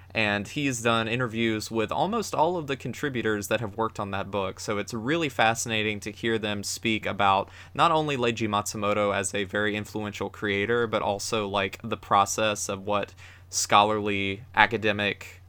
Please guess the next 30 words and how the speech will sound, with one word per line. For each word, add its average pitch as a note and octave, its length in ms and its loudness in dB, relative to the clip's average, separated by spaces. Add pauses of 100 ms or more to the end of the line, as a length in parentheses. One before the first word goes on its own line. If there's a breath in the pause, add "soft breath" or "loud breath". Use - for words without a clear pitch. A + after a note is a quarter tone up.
(100)
anime A2 500 2
studies G#2+ 680 0
looks G#2 320 -4
like. D#3 380 0 (760 loud breath)
So G2 560 2 (260)
definitely D3 460 2
would A2 160 0
recommend G#2+ 480 0
checking G#2 260 -4
out G2 140 -2
those F#2 180 -6
interviews. A#2 720 -4 (460 loud breath)
Uh, G2 280 4
in A2+ 120 2
addition A2 580 0
to G2 280 -6
that, A#2 460 2
we G2+ 260 -2
have F#2+ 420 4
all A2 180 2
of G#2+ 100 -4
our G2 160 6
reviews D#3 720 -2
that A#2 100 -2
we've A#2+ 180 -4
done B2+ 180 0
over B2 140 -2
there, A#2+ 280 4
various G2+ 400 0
anime G2 600 0